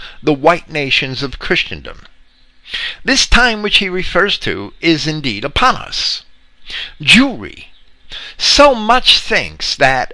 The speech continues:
it is in full control of the world, that there is open talk on thousands of websites, particularly on Jewish websites, of a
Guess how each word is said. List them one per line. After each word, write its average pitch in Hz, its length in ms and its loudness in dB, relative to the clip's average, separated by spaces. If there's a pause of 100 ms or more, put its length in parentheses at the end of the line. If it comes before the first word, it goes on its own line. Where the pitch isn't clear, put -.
(140)
it 170 160 0
is 156 200 0
in 147 180 -4
full 226 260 2
control 185 460 2
of 180 80 -2
the 165 60 0
world, 110 440 -2 (880)
that 190 180 6
there 214 220 6
is - 200 0 (140)
open 233 420 4
talk 156 640 4 (480)
on 180 260 6
thousands 170 880 4
of 107 120 -6
websites, - 960 0 (580)
particularly 214 960 2 (120)
on 185 320 4
Jewish - 480 4
websites, - 960 0 (600)
of 160 200 6
a 170 380 4